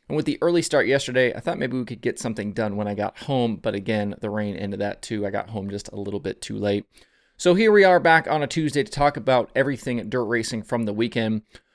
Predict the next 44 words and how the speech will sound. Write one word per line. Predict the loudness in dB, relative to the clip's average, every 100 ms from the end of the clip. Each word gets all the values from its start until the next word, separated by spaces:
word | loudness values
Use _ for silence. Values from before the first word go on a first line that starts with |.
| _ 2
Normally | 2 2
on | 2
the | 4
Monday | 6 6
shows, | 4 4 4 2
I | -2
kind | -2
of | -2
try | 0 2
and | 2 2
run | 0
you | -2
through | -2 0
most | 2 2 0
of | -6
the | -4
big | -4 -2
stuff | -2 -2
that | -2
happened | -2 -2 -2 -8
through | -6
the | -4
weekend | -4 -4 -4 -2
and | -4
provide | -4 -2 -2
some | -2 -10
context | -6 -4 -4 -4 -8 -6
and | -8 -4
insight | -4 -2 0 0
without | 0 -2 -2
kind | -6
of | -4
going | -4 -2 -4
too | -6 -6
recappy | -4 -4 -4 0 0 0 -2
and | -4
just | -4 -6
talking | -6 -4 -4
about | -4 -2 -4
what | -4
happened | -4 -4 -4
lap | -4 -4
by | -4
lap. | -2 0 -2